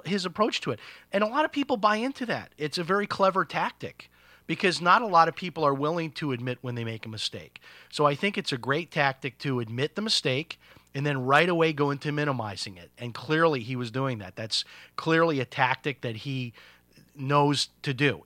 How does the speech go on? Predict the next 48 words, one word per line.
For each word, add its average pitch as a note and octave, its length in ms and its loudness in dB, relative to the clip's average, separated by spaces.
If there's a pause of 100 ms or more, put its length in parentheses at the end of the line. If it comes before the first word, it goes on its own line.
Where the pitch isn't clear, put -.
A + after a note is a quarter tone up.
And, A#2+ 240 -8
and A#2 240 -8
it's, - 400 -8
you C3+ 80 -6
know, A#2 40 -2
I A#2 40 -4
don't A#2 80 -4
know A2+ 80 -4
if A#2+ 380 -8
he's A#2 180 -12
ever G2+ 180 -8
learned F#3 240 4
it F3 80 2
or C#3 120 2
if - 100 -4
that C3 180 2
was C3 140 -6
just C3+ 280 -2 (360)
how B2+ 240 4
he B2+ 340 -4 (320)
grew D3+ 280 4
up, A2+ 240 4
<laughs> - 640 -2
how E3 200 10
he D#3 80 0
got D3 160 4
out D3 140 8
of D3 80 0
trouble. D3 360 6 (280)
"Yeah, D4 420 2
you A3 80 -6
know, A#3+ 120 4
I, F3+ 300 4
I D3+ 140 2
know E3 280 6
I G3+ 100 6
wasn't F3 340 2
supposed D3 360 -2
to C#3+ 80 -8
take C#3+ 260 -4
the B2+ 80 -10
car C3+ 280 4
out, B2+ 200 -2
Dad, B2 420 -2 (560)
but A#2+ 140 0
I A2 120 -6
did D3+ 240 6
it. F3 180 6